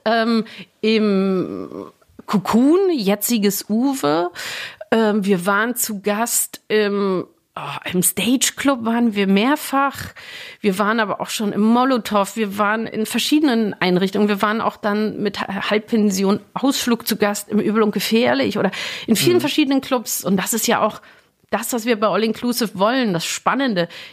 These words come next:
Speaker 1: den Senioren und Senioritas neue Räume zeigen.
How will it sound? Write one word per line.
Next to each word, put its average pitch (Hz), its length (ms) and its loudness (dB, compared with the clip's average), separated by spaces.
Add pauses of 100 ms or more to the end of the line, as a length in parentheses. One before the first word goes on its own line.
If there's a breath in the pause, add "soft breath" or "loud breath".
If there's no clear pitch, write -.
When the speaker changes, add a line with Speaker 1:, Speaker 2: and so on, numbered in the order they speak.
(120)
Speaker 1:
den 214 200 4
Senioren 208 480 2
und 226 120 2
Senioritas 220 760 0
neue 233 340 4
Räume 269 360 2
zeigen. 151 460 -8